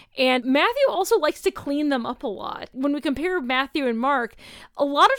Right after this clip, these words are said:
times those are the changes Matthew is making. When they heard this, they were indignant, but Matthew will say that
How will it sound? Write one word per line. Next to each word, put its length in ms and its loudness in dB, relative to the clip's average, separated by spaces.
times 160 2
those 220 0
are 60 -4
the 100 -2
changes 400 -4
Matthew 420 -6
is 160 -8
making. 600 -4
When 300 6
they 280 6
heard 280 -2
this, 180 2
they 160 4
were 200 2
indignant, 680 0
but 180 -2
Matthew 380 -4
will 120 -6
say 240 -2
that 240 -6